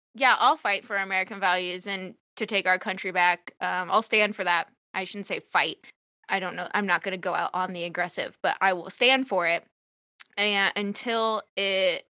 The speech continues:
is no longer possible, as long as it is possible. However, uh, as I've said, I also, when I read my Bible, it tells me that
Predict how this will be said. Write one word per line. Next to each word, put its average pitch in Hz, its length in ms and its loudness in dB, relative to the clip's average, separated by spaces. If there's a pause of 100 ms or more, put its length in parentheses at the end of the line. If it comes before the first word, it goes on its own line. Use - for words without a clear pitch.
(160)
is 208 120 -6
no 208 120 -2
longer 190 260 0
possible, 175 380 -2
as 202 160 -2
long 196 100 0
as 202 120 -8
it 185 60 -4
is 180 80 -12
possible. 175 440 -2
However, 214 500 4 (360)
uh, 185 200 4
as 196 160 2
I've 190 220 4
said, 175 360 2
I 180 560 4
also, 208 460 0
when 190 220 -4
I 196 180 2 (140)
read 208 180 -4
my 190 100 0
Bible, 190 480 2
it 196 180 -6
tells 190 260 -4
me 185 120 -8
that 175 280 2